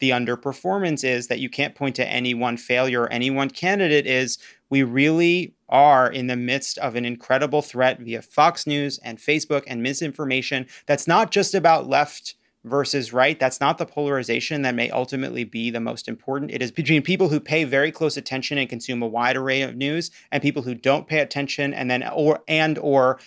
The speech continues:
consume a really narrow band of news via, via right-wing propaganda or their friends and family who are exposed to right-wing propaganda. And that challenge,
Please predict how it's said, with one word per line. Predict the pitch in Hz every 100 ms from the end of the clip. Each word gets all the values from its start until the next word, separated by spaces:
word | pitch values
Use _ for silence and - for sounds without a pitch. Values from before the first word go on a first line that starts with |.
| _
consume | 147 131 143
a | 131
really | 131 131 123
narrow | 120 131 135 127
band | 120 123 120
of | 117 110
news | 120 120 110
via, | 123 120 117 117 _ _ _
via | 117 127 123 117 123
right-wing | 139 143 143
propaganda | 123 127 131 120 127 123 120 120 120
or | 139 120
their | 120 117
friends | - 135 127 117
and | 113
family | - 117 117
who | 113 110
are |
exposed | 107 - 120 110 -
to |
right-wing | 110 - 113
propaganda. | - - - - 90 -
And | 135 135
that | 151 -
challenge, | 147 156 156 117 117 -